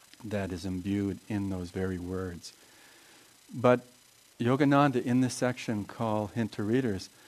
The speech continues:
says it's not enough just to parrot like the words of even a master.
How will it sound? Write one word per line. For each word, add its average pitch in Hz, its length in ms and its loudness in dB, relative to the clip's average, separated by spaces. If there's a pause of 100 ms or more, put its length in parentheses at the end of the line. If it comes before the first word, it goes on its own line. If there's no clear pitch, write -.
(200)
says 120 260 4
it's - 180 -8
not 135 180 6
enough 127 420 0 (300)
just 113 280 -2
to 110 220 -2
parrot 123 440 2
like 98 360 -2 (260)
the 110 80 -4
words 104 360 0
of 101 140 -2
even 101 240 -2
a 98 40 -4
master. 92 480 -8